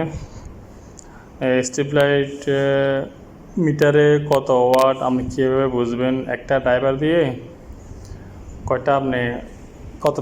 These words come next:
মিটার চালাবেন, সেটা বুঝতে হলে আপনাকে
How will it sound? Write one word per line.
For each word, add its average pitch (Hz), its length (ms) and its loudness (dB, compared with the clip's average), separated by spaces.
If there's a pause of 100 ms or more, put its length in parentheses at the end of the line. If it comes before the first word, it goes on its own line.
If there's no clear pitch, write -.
মিটার 139 240 2 (520)
চালাবেন, 117 380 0 (1160)
সেটা 139 260 0 (280)
বুঝতে 131 280 0
হলে 139 180 2
আপনাকে 135 240 0